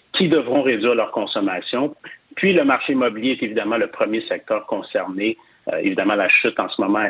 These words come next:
est, euh, est déjà commencée au, au niveau national. On pense que ça va s'intensifier à court terme. Je dirais qu'un deuxième effet, ça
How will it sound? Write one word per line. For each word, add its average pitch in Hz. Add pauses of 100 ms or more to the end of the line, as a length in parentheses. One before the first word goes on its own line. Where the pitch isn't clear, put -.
est, 95
euh, 87 (160)
est 87
déjà 113
commencée 117
au, 101
au 107
niveau 107
national. 107
On 92
pense 101
que 101
ça -
va 95 (140)
s'intensifier 104
à 101
court -
terme. 110 (540)
Je 113
dirais 143
qu'un 151
deuxième 143
effet, 139
ça 127